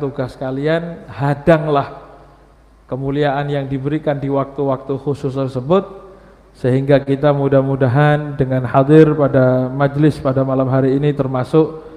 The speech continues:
orang-orang yang menghadang rahmat Allah, yang menghadang nafahat dari Allah Subhanahu wa taala. Dan mudah-mudahan sebagaimana disebutkan dalam satu riwayat yang menyertai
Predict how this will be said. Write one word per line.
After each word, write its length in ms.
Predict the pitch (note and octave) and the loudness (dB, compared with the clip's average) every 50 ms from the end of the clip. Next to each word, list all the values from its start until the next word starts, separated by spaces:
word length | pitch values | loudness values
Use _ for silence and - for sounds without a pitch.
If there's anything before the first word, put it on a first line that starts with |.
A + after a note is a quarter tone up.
| - - - - _ _ | -20 -20 -20 -20 _ _
orang-orang 640 | - C3 B2 B2 B2+ B2+ C3 C#3 C#3+ D3 C#3+ C#3+ | -4 0 0 2 0 2 0 2 2 2 2 2
yang 160 | C#3+ C#3 C3 C3+ | 2 0 0 0
menghadang 640 | C#3+ C#3+ C#3 B2+ C3 C#3+ C3+ C3+ D3+ D3+ D3+ D3 | -2 -2 -2 2 2 2 2 4 2 2 2 2
rahmat 400 | C#3+ D3 C#3+ C#3+ C#3+ D3 C#3+ C3 | 2 0 0 0 0 -2 -2 -2
Allah, 560 | - - C3+ C#3 D3 D#3+ D3+ A#2 - - - - - - - - - - - - - - - - | -2 -2 -4 0 4 4 2 2 0 -8 -16 -18 -20 -20 -20 -20 -20 -20 -20 -20 -20 -20 -20 -14
yang 240 | - C3 C3 C3+ C3+ | -8 -4 -4 -4 -2
menghadang 720 | C3+ C#3+ C#3 B2 B2+ C3+ C3 C3+ D3 D3 D3 D3 D3 D3 C#3+ | -4 -6 -4 -2 -2 -4 -2 0 0 0 0 -2 -4 -6 -4
nafahat 720 | C#3+ C#3+ C3+ - - D3+ C3 - - D#3 D#3 C#3+ C3+ C3+ | -4 -4 -4 -2 -2 -4 -4 -2 0 0 0 0 -2 -4
dari 200 | D3 C#3 C3+ C#3 C#3 | -6 -4 -2 -2 -2
Allah 240 | D3 D3+ D3+ C#3 B2+ | -2 -2 -2 -4 -4
Subhanahu 640 | - D3 C3 A#2+ C3+ C#3 C#3+ C#3 C#3+ C3 C#3 D3+ | -4 -6 -4 0 0 0 2 0 0 0 2 2
wa 80 | C#3+ C#3 C#3+ | 2 2 4
taala. 400 | D3 C#3+ C#3+ D3+ D#3 E3+ F3+ F3 D3+ - - - - - - - - - - - - - | 4 2 4 4 4 6 4 4 4 0 -6 -14 -18 -18 -20 -20 -20 -20 -20 -20 -16 -4
Dan 160 | - C3+ D3 | -2 -2 0
mudah-mudahan 880 | D#3 D#3 E3 E3 E3+ E3+ F3 F3 E3+ F3+ E3 F3 G3 G3+ G#3 G#3 G3+ G3 | 2 0 2 2 2 2 2 2 2 2 4 4 2 2 0 -2 -4 -6
sebagaimana 560 | - E3+ D3+ D#3+ D#3 D3+ E3 E3 E3 E3 D#3+ | -6 -2 0 0 0 2 0 0 0 0 0
disebutkan 560 | D#3 D3 C#3+ C#3+ E3 D#3+ E3+ D3+ - E3 D3+ | 0 -2 0 -2 0 -2 -2 0 0 0 0
dalam 320 | D3 D3 C#3+ C#3+ C#3+ C#3+ - | 2 2 2 2 0 0 -2
satu 240 | D3 C#3+ C#3 D3+ D3 | -4 -4 -2 -2 0
riwayat 640 | D3 C#3+ C#3+ D3 D3 D3 D3 D3 C#3+ C#3+ C#3+ - | 0 2 2 2 2 2 2 0 0 -2 -4 -6
yang 320 | C#3+ C3+ C3 C3 C3+ C3+ C#3 | -6 -6 -6 -6 -10 -10 -8
menyertai 880 | C#3+ D3 D3 C#3+ C#3+ C#3+ D3+ D3+ D#3+ E3 E3 E3 E3 E3 E3 D#3+ D#3+ | -4 -2 -2 -2 -2 -2 -2 -2 0 0 -2 -2 -2 -2 -4 -6 -8